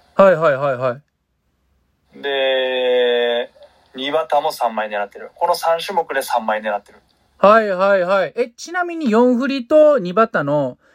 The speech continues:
Speaker 1: 三枚ってど、
Speaker 2: うん。
Speaker 1: どの三人、三人ですか？
Speaker 2: えっと、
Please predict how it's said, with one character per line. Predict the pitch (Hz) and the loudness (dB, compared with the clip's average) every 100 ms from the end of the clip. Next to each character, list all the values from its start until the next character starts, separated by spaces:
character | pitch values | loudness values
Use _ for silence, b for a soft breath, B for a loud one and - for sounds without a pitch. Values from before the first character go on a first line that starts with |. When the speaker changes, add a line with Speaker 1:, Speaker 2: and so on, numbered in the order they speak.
| _ | _
Speaker 1:
三 | - 190 190 | -4 -2 0
枚 | 196 220 | 0 -2
っ | |
て | 156 | -4
ど、 | 139 143 170 | -10 -6 -4
Speaker 2:
う | |
ん。 | 156 | -2
Speaker 1:
ど | 220 | 0
の | 277 254 | 0 0
三 | 165 156 | -2 -2
人、 | 156 156 | -4 -4
三 | 180 165 | -2 -2
人 | 135 | -2
で | 113 | -6
す | - | -8
か？ | 147 202 _ _ _ _ _ _ _ _ _ _ _ _ _ _ _ _ _ _ _ _ | -12 -12 _ _ _ _ _ _ _ _ _ _ _ _ _ _ _ _ _ _ _ _
Speaker 2:
え | 127 117 | -14 -14
っ | - | -16
と、 | - | -20